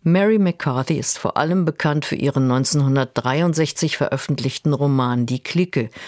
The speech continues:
über acht College-Absolventinnen. Das Buch liefert ein präzises Porträt gehobener Ostküstenkreise der Vorkriegszeit. In ihren nicht-fiktionalen Texten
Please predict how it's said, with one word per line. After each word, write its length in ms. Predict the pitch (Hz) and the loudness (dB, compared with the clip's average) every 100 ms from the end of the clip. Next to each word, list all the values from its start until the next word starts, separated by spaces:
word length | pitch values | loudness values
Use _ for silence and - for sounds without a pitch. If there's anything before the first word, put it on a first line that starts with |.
| - - | -20 -4
über 440 | 143 123 120 110 | -2 0 -2 -4
acht 380 | - 131 - - | -4 -4 -6 -10
College-Absolventinnen. 1400 | - 156 160 147 - 127 - 127 120 123 117 117 117 - - _ _ - - - | -2 2 2 0 -4 -4 -2 -2 0 -2 -2 -2 -2 -6 -14 _ _ -18 -12 -2
Das 220 | 185 - | -2 -2
Buch 380 | - 220 220 - | -2 -2 0 2
liefert 420 | 175 170 147 - | 2 2 -2 -2
ein 180 | 127 123 | -4 -4
präzises 640 | - 117 - 208 190 165 | -4 -2 0 0 0 -2
Porträt 680 | - 131 120 - 135 143 156 | -4 -4 -4 -4 0 0 2
gehobener 760 | 139 113 170 165 151 131 - | 0 0 0 2 2 2 0
Ostküstenkreise 1200 | - 185 - - 180 - - 165 - 147 156 160 | -2 -4 -6 -4 -4 -2 -2 -4 0 0 0 0
der 140 | 151 165 | 0 -2
Vorkriegszeit. 1120 | - 208 143 - 107 - - - 104 - - _ _ _ _ _ _ _ - - - | 0 -2 -2 -4 -6 -4 -4 -4 -6 -10 -20 _ _ _ _ _ _ _ -20 -20 -4
In 140 | 165 151 | 0 2
ihren 400 | 120 123 123 117 | 2 0 -2 -2
nicht-fiktionalen 1120 | 160 220 - - 165 - - 143 143 139 143 143 | 0 0 -2 -4 -4 -4 -2 0 2 2 0 0
Texten 580 | 170 165 - - 175 | -2 -2 -4 0 0